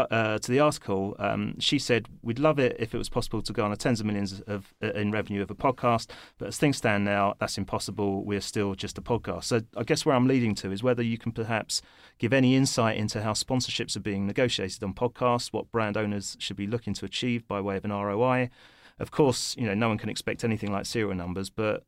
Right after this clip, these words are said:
you know, has that set an unrealistic, uh, expectation? What, what do you think, Tom?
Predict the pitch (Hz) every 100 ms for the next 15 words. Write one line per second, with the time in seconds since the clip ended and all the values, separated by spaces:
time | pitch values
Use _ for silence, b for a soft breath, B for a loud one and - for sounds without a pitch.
0 | _ - 107 101 131 131 131 - - 127
1 | 107 - - 107 113 113 110 110 - 101
2 | - - - 101 104 110 - 110 - 104
3 | - 95 110 107 113 107 107 98 117 95